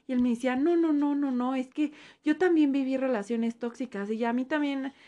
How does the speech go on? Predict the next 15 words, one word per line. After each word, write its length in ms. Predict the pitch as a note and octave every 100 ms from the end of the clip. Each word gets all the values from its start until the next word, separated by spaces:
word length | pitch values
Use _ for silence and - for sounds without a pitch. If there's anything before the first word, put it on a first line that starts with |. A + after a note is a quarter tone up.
| - -
yo, 120 | C#4+
a 80 | A#3
mí 140 | C4
también 420 | C4+ D4 C#4+ C#4 - B3
me, 340 | A#3+ G#3+ - -
me, 880 | G#3 G3+ G3+ G3+ G3+ G3 G3 G3 G3 - _ -
abusaron 460 | A#3+ A#3 B3+ C#4 C#4+
de 100 | A3
mí 140 | A3
físicamente 680 | B3 A#3+ A#3+ G3 G3+ G#3 G#3+
alguna 300 | G#3 G#3 G3+
vez, 120 | G#3+
le 60 | A3
dije, 160 | G#3+
"Ok, 100 | G3